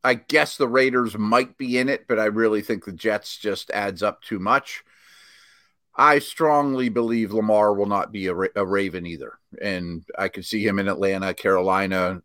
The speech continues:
Really, there's a lot of teams that make sense. I mean, I, I forget when we were talking about the Colts.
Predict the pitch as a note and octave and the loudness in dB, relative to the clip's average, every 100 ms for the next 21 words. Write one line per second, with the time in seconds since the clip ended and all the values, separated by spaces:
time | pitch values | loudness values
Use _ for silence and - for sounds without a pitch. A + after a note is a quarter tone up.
0 | _ E2 A#2 A#2+ G#2+ G2 E2+ _ _ _ | _ -4 2 2 2 -2 -10 _ _ _
1 | - - A#2 G#2 G#2+ A2 G2 G2+ F2 F2+ | -20 0 0 2 2 2 2 -4 -6 -6
2 | F2 E2+ F#2+ E2+ E2 A2 G2 F#2+ F#2+ E2 | -6 -6 -4 -6 -2 -2 0 -2 -2 0
3 | E2 G#2 G2+ G#2+ F#2+ A2 G2+ F#2+ - G2 | 2 0 0 0 2 2 0 -2 -2 -2
4 | G2 F2 F2 - - A2+ A2+ F#2+ - - | -2 -4 -4 -4 -2 2 2 0 -10 -16